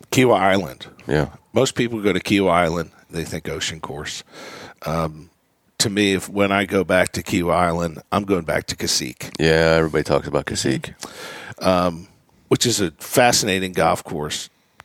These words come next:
Speaker 1: that Tom Watson designed. Amazing that Tom Watson has only designed one golf course that I know
Speaker 2: Really?
Speaker 1: of.
Speaker 2: Yeah.
Speaker 1: And I can't think of anyone other than Cacique.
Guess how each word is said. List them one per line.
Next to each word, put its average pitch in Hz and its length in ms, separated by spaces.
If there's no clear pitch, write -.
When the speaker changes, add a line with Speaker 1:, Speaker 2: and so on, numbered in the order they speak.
Speaker 1:
that 87 160
Tom 95 260
Watson 90 400
designed. 82 500
Amazing 135 420
that 107 120
Tom 120 240
Watson 104 380
has 101 160
only 110 220
designed 110 480
one 92 240
golf 101 300
course - 300
that 87 100
I 80 80
know 92 200
Speaker 2:
Really? 165 140
Speaker 1:
of. - 260
Speaker 2:
Yeah. 82 260
Speaker 1:
And - 100
I 82 100
can't 139 260
think 95 180
of 82 60
anyone 85 400
other 90 260
than 85 300
Cacique. - 640